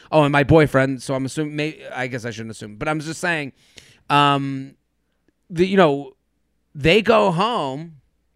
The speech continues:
they like being with their family if they're super family-oriented. So the, the only issue that comes up is this person, are they a person who doesn't like family stuff at all? That's the difference.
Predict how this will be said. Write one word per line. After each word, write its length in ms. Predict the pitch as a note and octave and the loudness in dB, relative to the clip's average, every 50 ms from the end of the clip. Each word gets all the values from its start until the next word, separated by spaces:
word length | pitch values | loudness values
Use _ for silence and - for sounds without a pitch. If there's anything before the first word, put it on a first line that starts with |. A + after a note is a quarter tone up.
| _ | _
they 340 | - C#3 C#3 D#3+ F#3 G#3+ A3 | -16 -4 0 4 4 4 4
like 420 | F3 D#3+ D#3+ F#3 B3+ C#4+ - - | 4 2 2 2 2 2 0 -2
being 260 | - E3 D3 B2+ A#2 A#2+ | -2 0 0 0 -2 -4
with 120 | B2 - | -6 -4
their 140 | C3+ B2 A#2 | -6 -6 -4
family 340 | - C3 B2 A2 A2 A2+ A2+ | -4 -4 -4 -4 -6 -8 -8
if 80 | A2 | -6
they're 120 | - C#3 B2 | -4 -6 -6
super 500 | - - - - E3 D#3 - - D3 C3 | -6 -10 -6 0 0 0 2 0 -2 -6
family-oriented. 1080 | - - D3 C3+ C3 C3 C3 B2 A#2+ B2 A#2+ A2+ A2+ A2 G#2+ G#2+ G#2 - G#2 F2 - | -4 -2 0 0 0 0 -2 -2 -2 -2 -4 -4 -6 -8 -10 -12 -14 -18 -20 -20 -16
So 300 | - - F3 E3 D#3 C3+ - _ _ _ _ _ _ _ _ _ - | -10 -6 -6 -4 -4 -6 -8 _ _ _ _ _ _ _ _ _ -4
the, 280 | B2+ C#3+ F#3 F3+ F3 - - | -2 -2 0 0 -2 -6 -2
the 140 | D3+ E3+ F3+ | 0 2 2
only 360 | B3 D4+ E4+ C#4 F#3 - - | 2 0 -4 -6 -8 -2 0
issue 300 | G3 B3+ B3 - - G3+ | 0 0 0 -2 -4 -4
that 200 | E3+ D#3+ D3+ C#3+ | -2 -2 -2 -2
comes 340 | - D3+ D3 C#3 C#3 C3+ A2+ | -2 -2 -2 -2 -2 -4 -4
up 220 | C3 B2 A#2+ - | -2 -4 -4 -4
is 180 | C#3 C3+ B2 A2+ | -6 -8 -6 -4
this 180 | B2+ E3+ D#3+ - | -4 -4 -4 -4
person, 640 | - - E3+ D#3+ D3 - - D#3 C#3+ C#3 C3+ B2+ _ _ _ _ _ _ _ _ _ - | -4 -4 -4 -4 -4 -6 -8 -8 -8 -8 -12 -14 _ _ _ _ _ _ _ _ _ 0
are 160 | E3 F#3+ A3+ | 4 4 4
they 120 | A#3+ C#4 B3 | 6 4 4
a 60 | G3+ | 4
person 260 | - G3+ G3+ D3 F3+ | 4 2 2 2 2
who 100 | D#3+ E3 | 2 2
doesn't 440 | D3+ E3+ E3 C#3 E3 D#3 C#3 - - | 2 2 2 0 -2 -6 -10 -12 -6
like 240 | D3+ D3 D3 C3 - | -4 -2 -2 -2 -4
family 480 | - - E3+ D3+ D3+ D3+ D3+ D3+ D3 C3 | -4 -2 0 2 2 0 0 -4 -6 -6
stuff 360 | - - - D3 C3+ - - | -6 -6 -4 -4 -4 -4 -6
at 140 | B2+ B2 B2+ | -4 -2 2
all? 440 | B2 C3 C#3+ D3 C3 F#2+ D#2 D#2+ | 4 6 6 6 6 4 0 -4
That's 340 | F#2+ A2+ C#3+ F#3+ A3 - - | 0 4 4 4 4 4 0
the 100 | - D#3+ | -6 -6
difference. 580 | C3+ A2+ E3 F3 - - G2 D2 _ _ - | -2 0 0 0 -2 -4 -14 -20 _ _ -20